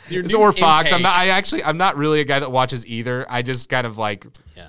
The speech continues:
Speaker 2: I don't watch them regularly, but in that time frame,
Speaker 1: Right.
Speaker 2: I was watching them a lot.
Speaker 1: And so just like, yeah, your s-, your news intake,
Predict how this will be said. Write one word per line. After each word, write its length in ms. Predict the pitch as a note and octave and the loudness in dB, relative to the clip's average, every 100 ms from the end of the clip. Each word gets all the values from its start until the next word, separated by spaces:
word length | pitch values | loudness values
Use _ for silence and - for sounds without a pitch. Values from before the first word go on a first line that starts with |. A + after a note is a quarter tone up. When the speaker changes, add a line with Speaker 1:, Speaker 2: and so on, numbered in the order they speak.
| - | -8
Speaker 2:
I 100 | D3 | -4
don't 180 | C#3+ B2 | -2 0
watch 240 | C3 D3 - | 0 0 -2
them 140 | C#3 | -2
regularly, 340 | C#3 E3+ C#3+ | -2 0 -2
but 180 | A#2+ C3 | -2 -6
in 160 | B2 A2 | -8 -6
that 240 | A#2+ C3+ | -6 -6
time 260 | - D#3 D#3 | -6 -6 -6
frame, 400 | B2+ G2+ F#2 F2+ | -10 -12 -12 -14
Speaker 1:
Right. 140 | G2 | -10
Speaker 2:
I 140 | F#2 A2+ | -6 -6
was 160 | A#2 | -8
watching 420 | G2 G2+ G2 F#2+ F#2 | -8 -8 -8 -12 -16
them 140 | F2+ | -16
a 180 | - F2 | -18 -18
lot. 500 | E2 E2 D#2+ D#2+ - - | -18 -20 -18 -18 -20 -20
Speaker 1:
And 100 | G#2+ | -20
so 80 | |
just 220 | A2 C#3 D3+ | -18 -16 -16
like, 160 | A#2 | -14
yeah, 120 | A2 | -12
your 160 | F2+ F#2+ | -14 -16
s-, 140 | - - | -20 -20
your 160 | G#2+ G#2 | -20 -18
news 320 | G#2 A#2+ A2+ | -16 -16 -16
intake, 460 | G2 F2+ E2 D#2 | -18 -18 -20 -20